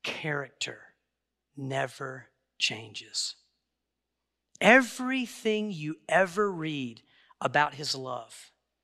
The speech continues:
his affection for you, his kindness,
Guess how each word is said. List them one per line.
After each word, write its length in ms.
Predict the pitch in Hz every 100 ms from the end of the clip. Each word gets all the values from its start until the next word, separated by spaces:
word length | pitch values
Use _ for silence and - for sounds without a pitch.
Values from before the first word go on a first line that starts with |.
| _ _ _ _ _ -
his 220 | 175 -
affection 580 | - - 151 - 143 123
for 160 | -
you, 300 | 120 117 110 107 _ _ _ _
his 240 | 170 156
kindness, 920 | - - 160 151 147 131 - - -